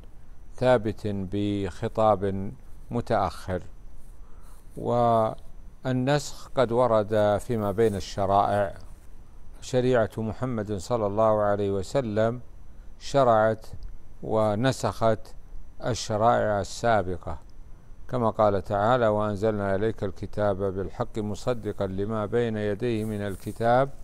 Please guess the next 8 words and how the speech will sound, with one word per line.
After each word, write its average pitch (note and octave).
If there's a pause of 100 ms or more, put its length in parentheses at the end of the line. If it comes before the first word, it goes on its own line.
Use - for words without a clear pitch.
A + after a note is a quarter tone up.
(480)
ومهيمنا A#2 (200)
عليه". G#2+ (1040)
وكذلك A#2 (3000)
يرد C#3+
النسخ B2+
في -
الشريعة A2
الواحدة، G2+